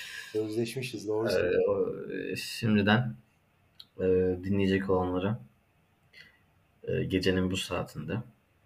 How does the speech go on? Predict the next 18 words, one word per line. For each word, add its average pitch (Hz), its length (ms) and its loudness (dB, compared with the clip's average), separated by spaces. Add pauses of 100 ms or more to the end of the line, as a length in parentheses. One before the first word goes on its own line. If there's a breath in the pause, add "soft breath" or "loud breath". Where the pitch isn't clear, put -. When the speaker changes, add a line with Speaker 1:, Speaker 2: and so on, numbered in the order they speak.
(520)
Speaker 2:
eğer 95 260 2
buraya 95 200 6
kadar 87 220 -2
dinlemişlerse, 90 760 -6 (1000 loud breath)
iyi 107 180 4
geceler 92 600 2 (580)
diliyoruz. 90 640 -2 (600 loud breath)
E, 92 60 -6
dinledikleri 104 640 4
için 95 240 -2
teşekkür 87 440 -6
ediyoruz. 85 640 -4 (180)
Speaker 1:
Sürçülisan 117 720 -4
ettiysek 117 500 -4
affola. 117 600 -2 (760)
Heyecanımıza 120 680 4
verin. 117 320 -2 (500)
Speaker 2:
<laughs> - 300 -10